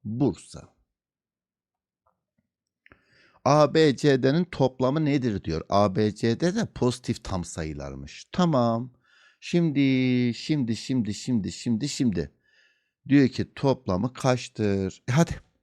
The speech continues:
Şimdi kırk üçü beşe bölersek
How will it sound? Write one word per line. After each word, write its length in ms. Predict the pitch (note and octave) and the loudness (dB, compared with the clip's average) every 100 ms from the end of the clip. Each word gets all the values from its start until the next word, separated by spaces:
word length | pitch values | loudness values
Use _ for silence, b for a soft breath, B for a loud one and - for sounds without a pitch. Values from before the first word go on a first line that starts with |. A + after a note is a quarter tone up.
| b b b | b b b
Şimdi 420 | - D3 A2+ - | 0 0 0 -2
kırk 260 | - C#3+ - | 0 0 0
üçü 300 | - - D3+ | -2 0 2
beşe 360 | C#3+ - D3+ C3+ | 2 2 2 4
bölersek 720 | C3+ C3+ C3 - D#2+ - | 4 4 2 -2 -6 -6